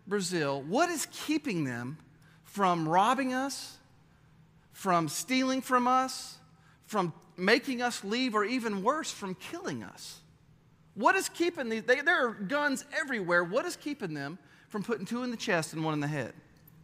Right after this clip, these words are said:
And as I left and I started to think about it, is it because they thought we were fine, upstanding young gentlemen?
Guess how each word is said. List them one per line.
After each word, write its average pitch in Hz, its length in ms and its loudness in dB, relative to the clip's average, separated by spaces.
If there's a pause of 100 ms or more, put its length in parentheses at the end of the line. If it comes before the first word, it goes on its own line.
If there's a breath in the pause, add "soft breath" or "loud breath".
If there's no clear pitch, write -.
(1600)
And 214 100 -2
as 233 140 6
I 233 120 12
left 226 360 6
and 247 100 -2
I 240 80 2
started 226 360 2
to 190 80 -4
think 320 260 -8
about 190 280 6
it, 208 80 -2
is 226 120 0
it 247 140 -6
because 240 540 2 (260 loud breath)
they 214 140 4
thought 233 300 2
we 220 120 -2
were 196 380 2 (280 soft breath)
fine, 226 300 4
upstanding 226 640 0
young 214 180 -4
gentlemen? 220 400 -4